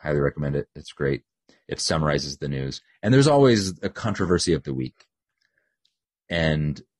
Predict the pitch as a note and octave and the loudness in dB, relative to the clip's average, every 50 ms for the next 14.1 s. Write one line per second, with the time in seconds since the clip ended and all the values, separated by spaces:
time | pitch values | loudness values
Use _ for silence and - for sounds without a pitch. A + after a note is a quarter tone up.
0 | _ _ _ _ _ _ _ _ _ _ _ _ _ _ _ - - - - A#2+ | _ _ _ _ _ _ _ _ _ _ _ _ _ _ _ -10 -4 0 2 2
1 | G#2+ G2+ G2 G#2+ G2+ F#2+ F#2 F2+ D#2+ E2+ - - F2+ F2 D#2+ F2 D#2+ F2 E2+ - | 2 2 2 0 0 0 0 -2 -2 -4 -6 -6 -8 -6 -6 -4 -2 -2 -2 0
2 | F2 E2 D2+ D#2+ D2+ D#2 D#2 D#2 D#2 D#2 D#2 D#2 D2+ D2+ D#2 - _ _ _ _ | -2 -2 0 0 0 2 2 2 2 4 6 6 4 4 0 -4 _ _ _ _
3 | _ _ _ _ _ _ _ - D#2 D#2 D2+ D2+ D2+ D2+ D2+ E2 E2 _ _ _ | _ _ _ _ _ _ _ -12 -10 -10 -10 -10 -12 -14 -14 -16 -18 _ _ _
4 | _ _ _ _ _ _ _ _ _ _ _ _ _ _ _ _ _ _ _ _ | _ _ _ _ _ _ _ _ _ _ _ _ _ _ _ _ _ _ _ _
5 | _ - E2 D2+ C#2+ D2 D#2+ E2+ D#2+ - - - E2+ D#2+ D#2 D2+ - D#2+ D#2 D2+ | _ -8 -6 -6 -4 -2 0 0 0 0 0 0 2 2 2 2 0 -2 -4 -4
6 | C#2 C2+ - D2 D2 - _ - D2+ C#2 C#2 _ _ _ _ _ _ _ _ _ | -4 -4 -6 -8 -8 -8 _ -8 -8 -8 -8 _ _ _ _ _ _ _ _ _
7 | - - D2 F2 G#2 G2+ E2+ D#2 D2+ D2 - - _ _ _ _ _ _ _ _ | -10 -6 -2 0 4 4 4 4 2 0 -4 -10 _ _ _ _ _ _ _ _
8 | _ _ _ _ _ _ _ _ _ _ _ _ _ _ _ _ _ - E2 D#2+ | _ _ _ _ _ _ _ _ _ _ _ _ _ _ _ _ _ -8 -4 -2
9 | D#2+ - - _ _ _ _ - F2+ F2 E2+ D#2+ D#2+ D#2+ C#2+ _ - - F2 E2+ | -2 -4 -4 _ _ _ _ -14 -8 -6 -4 -4 -4 -6 -10 _ -6 -2 -2 0
10 | E2 E2+ - - - - E2+ D#2+ D#2+ F2 A2 G#2+ - G#2+ G2+ G#2+ G2+ F#2+ G2 G2 | 0 -2 -4 -6 -8 -6 -2 0 0 2 0 0 -2 -4 -2 -2 0 0 0 0
11 | - F2+ D#2+ D2+ - - F2+ F2+ F#2 F2 F2 F#2 F2+ F2+ F2 F2 E2 - _ - | -2 -4 -10 -10 -10 -6 -4 -2 -2 -2 -2 -2 -2 -2 -2 -4 -6 -10 _ -6
12 | F#2 E2+ D#2+ D#2+ D#2 D2+ - _ _ _ _ _ _ _ _ - E2+ E2 - - | -4 -2 -2 -2 -2 -4 -6 _ _ _ _ _ _ _ _ -10 -10 -10 -10 -12
13 | - - - E2 E2 D#2+ D#2+ D#2+ D#2+ - - - - D#2+ D2+ D#2 D#2+ D#2+ D#2+ D#2+ | -4 -2 0 2 2 2 0 -2 -4 -6 -8 -6 -4 -2 0 2 2 4 4 2
14 | D#2+ | 0